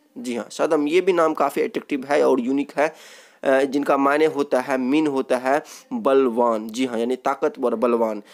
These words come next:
ये भी काफ़ी अट्रैक्टिव नाम है। अगर बात की जाए तीसरा नंबर में, तो ये आरुल, ये आरुल, आरुल भी काफ़ी अट्रैक्टिव नाम है, अच्छा नाम है, अपने बच्चों को आप दे सकते हैं, ए,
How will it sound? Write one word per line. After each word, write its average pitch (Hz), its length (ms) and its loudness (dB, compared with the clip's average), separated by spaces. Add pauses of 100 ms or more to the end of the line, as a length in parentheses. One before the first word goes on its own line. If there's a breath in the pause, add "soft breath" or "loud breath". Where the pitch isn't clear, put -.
(160 loud breath)
ये 165 140 0
भी 170 100 -4
काफ़ी - 320 -2
अट्रैक्टिव 123 380 -6
नाम 113 240 -2
है। 110 80 -10
अगर 127 160 0
बात 147 300 -2
की 170 120 -4
जाए 156 140 2
तीसरा 156 320 -4
नंबर 139 240 0
में, 156 200 2 (540 loud breath)
तो 151 120 2
ये 151 260 2 (220)
आरुल, 131 440 4 (320)
ये 135 360 -2
आरुल, 127 440 2
आरुल 165 320 2
भी 156 100 -8
काफ़ी 156 280 0
अट्रैक्टिव 160 400 -6
नाम 143 220 2
है, 160 140 -2
अच्छा - 300 -4
नाम 131 220 -2
है, 147 140 0
अपने 135 240 -2
बच्चों 120 280 -6
को 131 60 -2
आप 127 120 2
दे 120 220 -2
सकते 120 240 -4
हैं, 120 240 -4
ए, 123 260 2